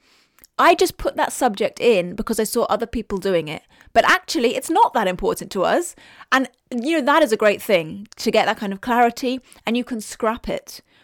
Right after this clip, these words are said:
But if upon reflection you realize that this is really important to, to us, to the values we hold as a family, then that is gonna help you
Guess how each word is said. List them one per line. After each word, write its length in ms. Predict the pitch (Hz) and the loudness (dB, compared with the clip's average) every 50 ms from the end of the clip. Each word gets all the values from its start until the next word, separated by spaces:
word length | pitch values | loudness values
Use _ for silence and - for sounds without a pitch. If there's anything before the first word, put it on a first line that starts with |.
| _ _ _ - | _ _ _ 2
But 300 | 294 311 285 - - - - | 4 4 4 4 2 0 -4
if 140 | - 269 - | -4 -4 -4
upon 300 | 285 - - 349 349 349 | -4 -4 -2 -2 -2 -2
reflection 500 | 349 339 - 349 320 247 - - 277 233 | -2 -4 -2 0 0 0 0 -2 -6 -4
you 160 | 233 247 233 | -4 -4 -2
realize 800 | 214 240 262 269 262 254 185 160 120 - 127 127 127 127 - - _ - - - - - | 0 2 4 4 4 4 2 0 0 -4 -6 -8 -8 -10 -14 -16 _ -20 -20 -20 -14 -8
that 100 | - 247 | -6 -2
this 160 | - 392 - | 0 0 0
is 100 | - 403 | 0 -4
really 440 | 349 302 294 339 349 349 349 330 320 | -4 -4 -2 0 0 2 2 0 0
important 560 | 311 302 - - 311 302 277 - 233 180 - | -2 -4 -4 -2 -2 -2 -2 -4 -6 -8 -8
to, 320 | - - - 214 190 190 - - | -8 -6 -2 -2 -2 -2 -4 -6
to 120 | - - - - | -8 -6 0 4
us, 340 | - 277 285 285 262 - - | 4 6 6 4 2 -4 -10
to 140 | - - - | -12 -12 -10
the 120 | 190 208 | -10 -6
values 520 | 165 - 226 233 247 294 277 277 277 233 - | 2 4 6 6 6 6 4 2 0 -2 -4
we 60 | 220 | -8
hold 340 | 226 226 233 214 233 226 220 | -6 -2 0 2 2 2 0
as 80 | 202 | 0
a 60 | 190 202 | -4 -4
family, 640 | - - - 247 240 208 180 - 82 104 208 254 _ _ - - - - - - | 0 2 4 4 4 2 -2 -4 -6 -8 -10 -12 _ _ -20 -20 -20 -20 -18 -10
then 120 | - 262 269 | -6 -2 2
that 140 | 339 381 392 | 2 2 2
is 80 | 370 | 0
gonna 200 | - 320 294 294 | -2 -4 -4 -4
help 440 | 269 - - 285 277 240 - - - | -6 -6 -4 -2 -2 -2 -4 -6 -6
you 300 | 208 196 170 165 170 | -4 -2 -2 -2 -4